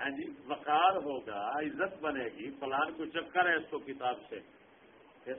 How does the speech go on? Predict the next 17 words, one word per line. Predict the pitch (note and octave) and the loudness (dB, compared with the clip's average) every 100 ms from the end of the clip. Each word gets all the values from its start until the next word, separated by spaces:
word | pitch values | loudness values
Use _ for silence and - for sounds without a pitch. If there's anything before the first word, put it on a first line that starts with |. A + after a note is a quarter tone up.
| - | 0
ظالم | C#3+ D#3+ E3 D#3+ | 2 4 2 0
کو | E3 | 0
ادھر | E3 D3+ | 0 0
سے | E3 | -2
کوئی | D#3+ C#3+ | -2 -2
حصہ | D#3+ F3+ E3+ | -2 4 4
ملتا | D3+ C#3+ C#3 B2+ | 4 -2 2 4
ہے، | A2+ B2 | 4 0
ادھر | C#3+ D3 | 2 2
نماز | D3 D#3 E3 | 2 2 2
میں | C#3 D3 | 2 -4
نہیں | C3+ B2 | -6 -6
ملتا | B2 A#2 B2+ | -8 -4 -2
ہے | |
اس | A#2+ - | -2 -6
وجہ | G2+ - | -14 -14
سے۔ | - - - | -16 -20 -20